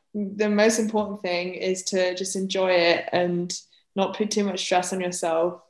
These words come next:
And yeah, for me, I know from some of my disappointments when I was younger, I'd see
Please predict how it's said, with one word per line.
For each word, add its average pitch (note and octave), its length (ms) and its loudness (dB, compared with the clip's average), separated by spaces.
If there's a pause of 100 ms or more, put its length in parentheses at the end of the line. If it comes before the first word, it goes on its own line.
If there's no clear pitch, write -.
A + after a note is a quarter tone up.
(120)
And F3+ 420 -2 (240)
yeah, F3 280 2
for - 100 -6
me, F#3 340 4
I F3 120 2
know F3 300 2 (320)
from F3+ 380 -2
some F#3 200 0
of F#3 60 -2
my F3+ 100 -2
disappointments F3 840 -4
when F3+ 100 -4
I F3 80 2
was F3+ 100 -2
younger, F3 420 2 (360)
I'd F3+ 240 0
see F3+ 580 0